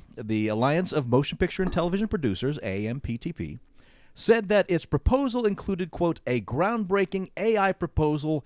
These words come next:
that protects actors' digital likenesses for sag aftra members," unquote. When asked about the proposal during the press conference, Crabtree Ireland said that, quote, "this groundbreaking A I proposal that they gave us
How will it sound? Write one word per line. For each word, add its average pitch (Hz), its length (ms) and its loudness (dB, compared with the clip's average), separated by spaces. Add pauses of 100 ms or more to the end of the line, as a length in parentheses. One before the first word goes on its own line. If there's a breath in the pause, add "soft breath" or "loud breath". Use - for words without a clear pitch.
(120)
that 120 140 -2
protects - 520 0
actors' 151 400 -4
digital 175 360 0
likenesses 135 600 -4
for 92 200 -8
sag 123 420 -4
aftra 104 340 -6
members," 87 440 -8
unquote. 80 540 -4 (680 soft breath)
When 120 140 0
asked 233 240 2
about 107 180 2
the - 80 -12
proposal 180 540 4
during 104 240 0
the 80 60 -4
press 80 260 -6
conference, 139 420 0 (340 soft breath)
Crabtree 233 440 2
Ireland 180 420 0
said 170 200 0
that, 156 180 0
quote, 160 360 4
"this 190 220 4
groundbreaking 135 1500 0
A 139 200 2
I 135 220 2
proposal 127 840 0
that 101 200 -2
they 90 160 -2
gave 87 300 -4
us 87 240 -8